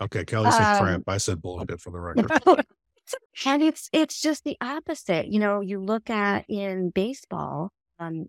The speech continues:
Speaker 2: where, you know, you get more advanced and you actually have,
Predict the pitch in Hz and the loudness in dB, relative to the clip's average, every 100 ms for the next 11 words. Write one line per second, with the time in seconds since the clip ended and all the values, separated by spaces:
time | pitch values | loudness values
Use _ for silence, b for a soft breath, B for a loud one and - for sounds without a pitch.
0 | - 175 190 180 180 175 - 180 170 160 | -10 -4 -2 0 0 -2 -4 -6 -6 -6
1 | 180 196 190 190 180 175 156 175 180 208 | -6 -2 -2 -2 -4 -4 0 2 2 0
2 | - 175 170 185 - - - 262 240 - | -4 -8 -6 -6 -8 -12 -10 -8 -8 -4
3 | 208 | -4